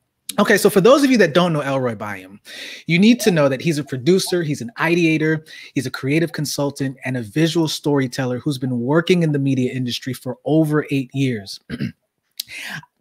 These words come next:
Elroy, I'd say over ten, 'cause you've been, you've been doing this thing since, <laughs> since we were in school. Um,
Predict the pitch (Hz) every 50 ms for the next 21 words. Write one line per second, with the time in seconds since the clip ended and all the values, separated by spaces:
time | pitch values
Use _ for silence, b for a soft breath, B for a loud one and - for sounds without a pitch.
0 | 160 - 202 214 226 233 233 214 262 311 - - - 185 165 147 165 147 139 127
1 | - - 185 170 151 135 117 - _ - 175 151 143 135 - - - 175 214 254
2 | 196 180 165 156 151 220 240 185 170 156 156 151 151 156 160 160 160 - 165 151
3 | 147 135 - - 147 135 - - 139 - - - - - - - - 226 - -
4 | - 160 - - 220 208 185 165 160 156 - - - - 185 180 175 165 151 135
5 | B B B B B B B B - 147 147 147 139 139